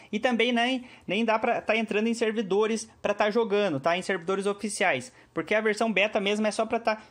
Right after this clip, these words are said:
testando. E outra opção bem bacana que eles adicionaram aqui no Minecraft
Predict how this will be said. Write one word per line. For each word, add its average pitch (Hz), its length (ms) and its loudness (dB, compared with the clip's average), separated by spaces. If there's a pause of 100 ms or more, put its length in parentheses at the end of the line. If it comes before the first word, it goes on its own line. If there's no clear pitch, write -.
(140)
testando. 180 680 -2 (440)
E 202 160 0
outra 254 280 2
opção 240 340 0
bem 240 160 2
bacana 226 420 2
que 233 80 -6
eles 214 140 -2
adicionaram 208 500 0
aqui 208 140 -4
no 202 60 0
Minecraft 202 680 -2